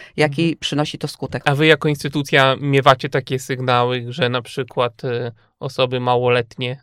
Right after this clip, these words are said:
Speaker 2: już nadużywają alkoholu, czy, nie wiem, popalają marihuanę? Dochodzą do was takie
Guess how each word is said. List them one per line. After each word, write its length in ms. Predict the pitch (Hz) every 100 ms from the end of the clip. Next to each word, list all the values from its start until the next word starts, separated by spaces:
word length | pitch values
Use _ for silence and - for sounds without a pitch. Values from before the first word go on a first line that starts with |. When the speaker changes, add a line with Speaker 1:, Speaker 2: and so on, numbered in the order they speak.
| _
Speaker 2:
już 440 | - 127 127 - _
nadużywają 720 | 131 123 123 127 123 123 123 117 _ _
alkoholu, 640 | - 127 - - - 175 -
czy, 320 | - 127 117 _ -
nie 160 | 135 117
wiem, 140 | 120
popalają 600 | 131 117 - 123 120 120 127 _ _
marihuanę? 640 | 139 131 120 135 170 175 180 -
Dochodzą 380 | 139 143 139 143
do 100 | 131
was 140 | 139
takie 560 | - 127 131 127 127